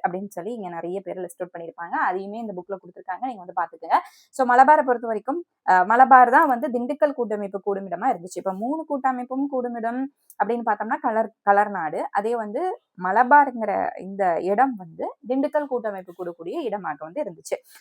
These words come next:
So, நெக்ஸ்ட் வீடியோல நம்ம தென்னிந்திய கூட்டமைப்பு, பெனின்சுலார், அ, கான்ஃபெடரேட்டரி வந்து நம்ம பார்க்க போறோம். So, இதுவுமே நம்மளுக்கு சிலபஸ்ல கவர் ஆகக்கூடியதை மட்டும்தான் எடுத்து கொடுத்துருக்கோம். So, புக்ல இருக்கக்கூடிய,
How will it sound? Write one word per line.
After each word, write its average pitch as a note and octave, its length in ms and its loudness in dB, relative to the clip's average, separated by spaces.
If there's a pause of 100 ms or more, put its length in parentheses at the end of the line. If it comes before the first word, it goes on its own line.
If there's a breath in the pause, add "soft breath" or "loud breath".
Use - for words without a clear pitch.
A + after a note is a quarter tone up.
(100)
So, B3 300 4
நெக்ஸ்ட் C4+ 280 -2
வீடியோல C4 280 -2
நம்ம C4 160 -4
தென்னிந்திய G#3+ 460 -8
கூட்டமைப்பு, F3+ 500 -8
பெனின்சுலார், G#3 840 0 (380 soft breath)
அ, F3 60 4 (440)
கான்ஃபெடரேட்டரி G#3 560 2
வந்து F3 260 -10
நம்ம F3+ 140 -10
பார்க்க E3+ 280 -12
போறோம். G#3 220 -4 (240)
So, A3+ 200 -4
இதுவுமே B3+ 360 -2
நம்மளுக்கு A3 320 -6
சிலபஸ்ல G3+ 400 -4
கவர் E3+ 200 -6
ஆகக்கூடியதை F3+ 440 -4
மட்டும்தான் B3 380 -6
எடுத்து F#3+ 200 -10
கொடுத்துருக்கோம். F#3 540 -4
So, G#3 180 -10
புக்ல G#3+ 300 -8
இருக்கக்கூடிய, G3+ 540 -6